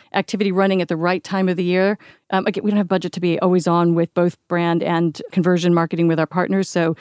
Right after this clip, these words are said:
you know, we have identified the, the points in the year where we really heavy up on the, when consideration is sort of our key driver, and we need to make sure that we're landing that.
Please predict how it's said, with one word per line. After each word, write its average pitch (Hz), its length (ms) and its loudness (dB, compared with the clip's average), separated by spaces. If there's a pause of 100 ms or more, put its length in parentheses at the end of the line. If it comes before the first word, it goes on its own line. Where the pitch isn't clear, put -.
(300)
you 170 80 -2
know, 170 80 0
we 175 260 0
have 165 300 -2
identified 180 540 -2
the, 165 180 -4
the 170 180 -4
points 226 300 -2
in - 20 -4
the 208 80 2
year 185 160 2
where 180 140 2
we 170 100 2
really 175 300 0
heavy 180 280 -2
up 175 140 -2
on 175 100 0
the, 165 160 -2
when 175 200 0
consideration 180 720 -2
is 165 100 -2
sort 170 160 -2
of 156 80 -2
our 160 100 0
key 190 220 -2
driver, 170 300 0
and 170 100 2
we 175 60 2
need 175 120 0
to 160 60 -2
make 170 160 -2
sure 196 120 -4
that 175 80 -2
we're 170 80 -2
landing 202 320 2
that. 202 220 2